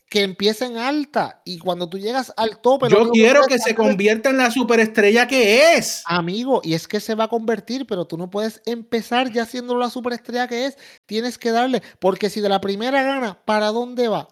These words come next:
Speaker 1: Así, no tiene más sitio que ir para que bajar.
Speaker 2: ¿Pa dónde fue Jericho cuando ganó el campeonato? ¿Pa
Speaker 1: Exacto.
Speaker 2: dónde fue
Speaker 1: Para
Speaker 2: Moxley cuando ganó el campeonato? ¿Pa
Speaker 1: Ok.
Speaker 2: dónde fue Omega cuando ganó el campeonato? No fue
Speaker 1: Ah,
Speaker 2: pa' arriba, no empezaron
Speaker 1: ok.
Speaker 2: a ganar.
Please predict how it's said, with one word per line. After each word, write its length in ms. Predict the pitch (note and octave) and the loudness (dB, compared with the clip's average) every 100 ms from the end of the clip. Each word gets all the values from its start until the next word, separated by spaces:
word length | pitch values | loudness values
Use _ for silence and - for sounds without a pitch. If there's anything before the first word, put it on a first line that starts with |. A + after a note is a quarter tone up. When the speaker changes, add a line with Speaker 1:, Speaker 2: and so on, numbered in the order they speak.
| - | -6
Speaker 1:
Así, 280 | D3 - | -6 -6
no 120 | D3+ E3 | -8 -6
tiene 200 | A3 A#3 | -4 -4
más 240 | G3+ A#3 | -4 -6
sitio 400 | - - A#3+ B3 | -8 -8 -6 -4
que 100 | A#3+ | -4
ir 160 | C4+ - | -6 -2
para 420 | G#3+ F3+ E3+ _ | -2 -2 -8 _
que 100 | D#3+ | -4
bajar. 460 | C#3+ C3+ F3 A#3 - _ _ _ _ _ _ | -2 -2 -4 -6 -10 _ _ _ _ _ _
Speaker 2:
¿Pa 160 | E3+ D#3+ | 0 2
dónde 280 | F3+ G#3+ A#3 | 2 0 0
fue 200 | A3+ G#3+ | 0 2
Jericho 440 | G#3+ A3 G#3+ G3+ | 2 2 0 -6
cuando 260 | F#3 F3 D#3+ | -6 -6 -4
ganó 140 | D#3+ | -4
el 80 | D#3+ | -6
campeonato? 500 | E3+ E3+ D3+ C3+ B2+ | -6 -4 -4 -4 -6
¿Pa 60 | |
Speaker 1:
Exacto. 240 | C3 D3+ D3+ | -2 0 2
Speaker 2:
dónde 240 | E3+ G3+ | 2 0
fue 180 | G#3 A3 | 2 4
Speaker 1:
Para 180 | G3+ G#3 | 4 4
Speaker 2:
Moxley 280 | A3 A3+ G#3 | 2 2 0
cuando 260 | G#3 F3 E3+ | 0 0 0
ganó 140 | E3 | 0
el 40 | E3+ | -2
campeonato? 560 | F3+ F3+ F3 D#3 D#3 | -4 -2 -2 -2 -4
¿Pa 160 | D3 D3+ | 0 4
Speaker 1:
Ok. 60 | F3 | 4
Speaker 2:
dónde 200 | G3+ G#3+ | 4 2
fue 300 | A3 G#3+ G#3+ - _ | 2 0 0 -14 _
Omega 420 | F#3 F#3+ G3+ G#3 | -2 2 4 4
cuando 200 | F#3+ F3+ | 2 -2
ganó 140 | F3 F3 | -2 -2
el 60 | |
campeonato? 420 | E3 F3 E3 C#3+ C#3 | -2 -2 0 -2 -2
No 80 | D3 | 2
fue 120 | G#3+ | 2
Speaker 1:
Ah, 40 | |
Speaker 2:
pa' 80 | A#3 | 4
arriba, 380 | A#3 A#3+ F#3 D3+ | 2 0 0 0
no 60 | |
empezaron 400 | D#3+ G3+ G#3+ A3 A3+ | -2 0 4 4 4
Speaker 1:
ok. 60 | |
Speaker 2:
a 40 | A3 | 2
ganar. 440 | G#3+ A3 F3+ C3 | 2 2 0 -4